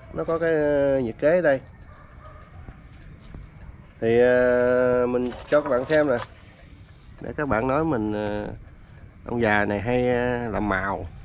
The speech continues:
<laughs> Có gì đâu làm màu các bạn. Nó chói lắm các bạn ơi. Đó, mình uống cà phê xong rồi mình, ờ, tiếp tục làm về chiếc xuồng nè. Cái xuồng của mình các bạn.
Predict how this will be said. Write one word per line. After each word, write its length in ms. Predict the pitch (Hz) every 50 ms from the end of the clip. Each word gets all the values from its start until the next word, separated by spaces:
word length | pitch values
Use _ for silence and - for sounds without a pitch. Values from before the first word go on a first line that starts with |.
| - - - - -
<laughs> 80 | - 123 - - - - - - - - - - - - - - - - - - - - - - - -
Có 100 | - -
gì 200 | 180 165 139 127
đâu 140 | 123 131 135
làm 140 | 127 117 117
màu 220 | 113 110 110 113 120
các 80 | 143
bạn. 220 | 139 117 101 104 - - - - - - - - -
Nó 80 | 151 -
chói 180 | 156 151 175 190
lắm 140 | 190 190 180
các 100 | 170 151
bạn 160 | 110 92 101
ơi. 100 | 107 120 185 - - - - - - - - - - - - - - - - 175 - - - - - 175 - - - - - 185 185 - - - - - 190 185 - - - - - - - - - - -
Đó, 80 | - 143
mình 180 | 156 135 117 120
uống 120 | 139 160
cà 140 | 143 127 131
phê 100 | 127 127
xong 180 | - 127 120
rồi 100 | 120 120
mình, 240 | 117 110 107 107 110
ờ, 460 | 110 107 107 107 107 107 107 107 107 107 -
tiếp 200 | 143 - - -
tục 180 | 117 - -
làm 220 | 110 104 98 107 104
về 260 | 107 107 107 104 104 -
chiếc 140 | 139 147 -
xuồng 280 | - 123 110 104 107
nè. 60 | 101 98 95 - - - - - - - - - - -
Cái 80 | -
xuồng 180 | - - 120 110
của 80 | 110
mình 220 | 127 127 113 107 104
các 80 | 123
bạn. 200 | 135 - 104 98